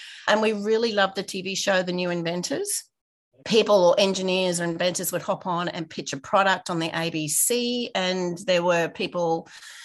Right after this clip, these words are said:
I guess, there that were, were judging them or critiquing them. And we always wondered, what happens to some of these great inventions? We very rarely see any of them coming out to market. And we thought, "Oh, maybe that's what we could do,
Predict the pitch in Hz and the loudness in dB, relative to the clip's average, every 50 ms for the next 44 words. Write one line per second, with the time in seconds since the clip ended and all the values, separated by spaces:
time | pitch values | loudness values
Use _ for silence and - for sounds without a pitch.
0 | - - - - 185 180 - 170 156 - - - 190 175 165 160 160 143 - 156 | -20 -14 -8 -6 -4 -2 0 0 0 -2 -2 0 2 2 2 2 2 0 -2 -2
1 | 160 - - - - 185 175 170 - - - 185 196 190 185 - 214 202 202 196 | -4 -4 -6 -6 -6 -6 -6 -6 -6 -4 0 2 2 2 0 -2 -2 -2 -2 -2
2 | 190 190 190 185 185 180 175 165 - 175 165 165 - - - 185 - - - 208 | -2 0 0 0 0 0 -2 -2 -2 -2 -2 -2 -4 -6 -6 -4 -4 -4 -4 -4
3 | 202 - 233 233 269 320 370 269 - 233 247 269 269 262 277 269 277 269 269 269 | -4 -4 -2 -2 0 0 -2 -2 0 2 4 6 6 6 6 4 4 4 2 2
4 | - 285 320 311 302 285 277 - 330 330 311 311 - - - - - 233 214 208 | 2 0 -2 0 0 -2 -2 0 2 0 2 2 0 -2 -2 -2 -2 -2 -2 -2
5 | 196 202 190 185 - - 185 180 175 175 175 175 - - - _ - 214 208 202 | -2 -2 -2 -4 -4 -4 -4 -2 -2 -2 -4 -6 -8 -12 -14 _ -4 -2 -2 0
6 | 180 180 170 160 165 196 - - 226 175 135 143 - - 214 196 208 - - - | 0 0 0 -2 -2 -2 -2 -2 -2 -2 -2 -2 -2 -2 -4 -4 -6 -10 -16 -16
7 | - - 190 185 196 208 202 196 196 190 185 180 180 185 185 175 - 196 180 175 | -12 -10 -6 0 2 4 4 4 4 2 2 0 0 0 0 -2 -2 -2 -2 -2
8 | 175 180 180 170 - 175 170 170 - 190 185 170 170 - - - - 190 185 170 | -4 -4 -4 -4 -4 -6 -6 -6 -6 -6 -6 -6 -4 -6 -6 -8 -8 -8 -6 -6
9 | 180 196 196 - - - - 196 196 220 214 214 226 233 240 247 247 262 240 - | -6 -6 -6 -8 -8 -8 -8 -10 -8 -8 -8 -6 -6 -4 -4 -4 -4 -4 -4 -6
10 | 113 - - - - - - - - - - - 156 156 160 160 - 226 202 185 | -6 -8 -10 -8 -10 -8 -6 -4 -2 -2 -2 -2 -2 -4 -2 -2 -2 -4 -4 -4
11 | - 151 85 85 101 95 101 | -4 -6 -6 -6 -6 -8 -8